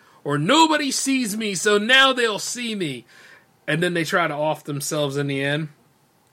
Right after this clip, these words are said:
Some of 'em kinda botch it up. Or some of 'em know too much to the point where, like, you know,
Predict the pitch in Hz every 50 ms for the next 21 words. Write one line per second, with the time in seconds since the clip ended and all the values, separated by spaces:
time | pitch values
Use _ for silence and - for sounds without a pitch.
0 | _ - - - - - 190 185 170 170 165 170 165 165 156 175 175 160 147 131
1 | 127 151 151 151 151 - - 156 143 147 156 165 175 - _ _ _ - - -
2 | - - 139 135 - 180 180 175 170 165 160 151 147 143 143 156 165 156 151 -
3 | 160 147 147 151 156 160 - - 160 147 139 - - 156 156 156 - 131 143 151
4 | 151 147 143 147 143 139 135 131 - 143 143 143 143 147 147 147 143 143 139